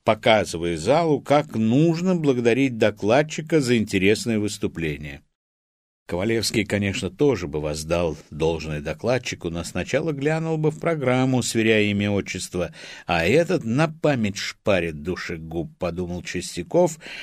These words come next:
мгновенно возвращаясь из найденной хрущёбы в большой зал Д К.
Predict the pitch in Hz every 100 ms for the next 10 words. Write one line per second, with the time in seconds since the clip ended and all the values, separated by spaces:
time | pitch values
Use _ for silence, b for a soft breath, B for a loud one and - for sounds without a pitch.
0 | B - 92 101 117 151 151 139 123 120
1 | 117 - 135 139 127 - 113 104 117 117
2 | 110 107 98 90 90 - - 156 160 139
3 | 127 127 B B - - 76 85 - -
4 | 113 131 131 107 76 80 95 92 90 -
5 | - 80 - 71